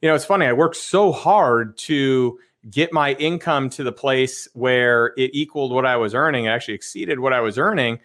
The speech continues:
but I felt comfortable leaving 'cause I'm like, "All right, my family's not gonna be put out. Our lifestyle is not gonna change. You know, I did this the responsible way."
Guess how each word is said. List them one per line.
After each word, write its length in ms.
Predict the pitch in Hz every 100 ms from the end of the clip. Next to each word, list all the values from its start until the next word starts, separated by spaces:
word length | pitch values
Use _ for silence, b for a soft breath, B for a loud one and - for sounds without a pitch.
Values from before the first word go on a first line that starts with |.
| b b -
but 100 | 131
I 40 |
felt 280 | 123 147 135
comfortable 360 | 185 175 156 135
leaving 300 | 160 175 135
'cause 140 | 123
I'm 100 | 127
like, 160 | 120 -
"All 100 | 143
right, 220 | 135 110
my 120 | 117 110
family's 420 | 151 143 143 131
not 140 | 131
gonna 100 | 131
be 100 | 131
put 220 | 127 135
out. 260 | 113 107 107
Our 100 | 110
lifestyle 500 | 110 120 123 131 127
is 100 | 123
not 160 | 131 120
gonna 140 | 127
change. 640 | 117 - 117 104 104 104 -
You 80 | 117
know, 120 | 104
I 120 | 104
did 220 | 117 131 123
this 180 | 127 -
the 80 |
responsible 680 | 117 113 - 120 120 - 113
way." 460 | 107 120 110 98